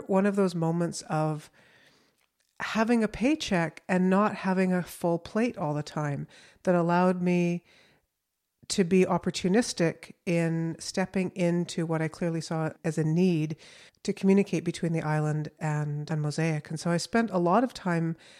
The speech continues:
this spring, actually, working w-, with various nonprofits on the island,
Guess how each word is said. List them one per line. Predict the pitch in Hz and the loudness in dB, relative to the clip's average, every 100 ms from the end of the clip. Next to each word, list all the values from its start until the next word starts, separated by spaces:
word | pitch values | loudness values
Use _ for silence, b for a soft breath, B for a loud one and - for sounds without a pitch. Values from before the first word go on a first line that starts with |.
| B B | B B
this | 175 - | -4 -2
spring, | - 185 190 190 | -2 2 2 2
actually, | 147 143 - - 147 143 143 B B B B B B | -2 -6 -6 -6 -4 -4 -4 B B B B B B
working | 175 175 175 180 170 170 | 0 0 2 0 2 0
w-, | - 180 165 - _ _ _ _ _ - - | -2 -6 -8 -16 _ _ _ _ _ -18 -4
with | 190 180 175 170 | 4 8 8 6
various | 170 165 160 | 4 4 2
nonprofits | 165 156 - 190 175 - | -2 -2 2 0 0 -2
on | 180 | 0
the | 175 - | 0 2
island, | 165 160 165 165 | 2 2 0 -2